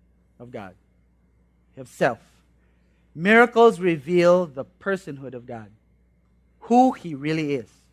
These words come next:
The Bible calls these miracles signs and wonders, right? Signs. They're just signs.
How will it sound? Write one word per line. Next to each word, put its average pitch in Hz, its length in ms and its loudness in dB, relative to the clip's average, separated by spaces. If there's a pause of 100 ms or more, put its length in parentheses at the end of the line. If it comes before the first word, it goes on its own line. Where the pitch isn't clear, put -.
(120)
The 160 60 -20
Bible 240 240 6
calls 247 240 2
these 214 140 -8
miracles 226 360 -2
signs 233 300 4
and 208 140 -4
wonders, 202 360 2
right? 165 320 0
Signs. 170 640 -10 (340)
They're 185 140 -14
just 180 340 -4 (680)
signs. 156 680 -4